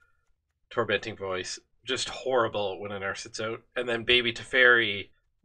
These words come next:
my opponent played that right after the Narset, which kept me from opting on their turn to even just get the card that way. And Baby Teferi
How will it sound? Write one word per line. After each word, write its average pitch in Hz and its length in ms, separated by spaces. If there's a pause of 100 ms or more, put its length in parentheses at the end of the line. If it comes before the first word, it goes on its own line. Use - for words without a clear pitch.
(140)
my 123 140
opponent 110 380
played 113 220
that 104 260
right 107 220
after 143 300
the 120 60
Narset, 110 480
which 107 220
kept - 240
me 123 160
from 113 260
opting 107 500
on 101 240
their 123 280
turn 101 380
to 117 120
even 101 380 (320)
just 113 180
get 113 100
the - 80
card 98 220
that 110 220
way. 98 240 (680)
And 101 420 (520)
Baby 117 240
Teferi 110 360